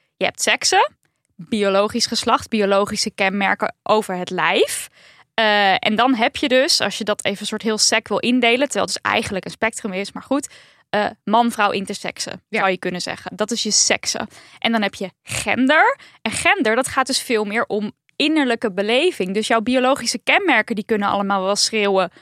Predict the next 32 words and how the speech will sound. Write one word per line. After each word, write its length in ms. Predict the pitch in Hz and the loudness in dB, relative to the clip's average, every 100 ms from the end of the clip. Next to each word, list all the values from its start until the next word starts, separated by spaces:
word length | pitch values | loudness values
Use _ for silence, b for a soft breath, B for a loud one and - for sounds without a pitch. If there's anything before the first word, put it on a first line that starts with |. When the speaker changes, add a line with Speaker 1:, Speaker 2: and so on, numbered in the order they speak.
| b b | b b
Speaker 1:
"Man, 200 | 311 330 | 0 0
man, 220 | 311 330 | 2 0
man", 240 | 370 381 254 | 6 6 6
omdat 300 | 220 214 208 | 2 0 2
we 60 | |
ooit 140 | 190 190 | 0 0
bedacht 320 | 190 202 - | 2 2 2
hebben, 260 | 196 185 175 | -2 0 0
dat 180 | 196 | -2
is 80 | 185 | -2
dan 160 | 185 175 | -6 -6
een 80 | 170 | -4
man. 300 | 165 240 415 B B B B | -2 -2 -4 B B B B
Eh, 200 | 254 247 | 4 4
terwijl 360 | 254 269 240 240 | 4 2 4 4
je 120 | 226 | 2
in 120 | 226 | 2
werkelijkheid 520 | 208 233 254 233 240 | 2 2 0 0 0
een 80 | 247 | 0
vrouw 300 | - 240 277 | 0 2 2
bent. 320 | 202 - 220 - | 0 -8 -10 -8
En 100 | 208 | -8
dat 80 | |
is 60 | 220 | -4
jouw 100 | 214 | -2
innerlijke 400 | - 226 214 233 | -2 -2 -2 -4
beleving. 400 | 202 220 240 196 | -2 0 0 -2
En 60 | 175 | -6
dat 100 | 180 | -10
je 60 | |
denkt, 200 | - 185 | -12 -6
"Ja, 260 | 226 269 | 0 2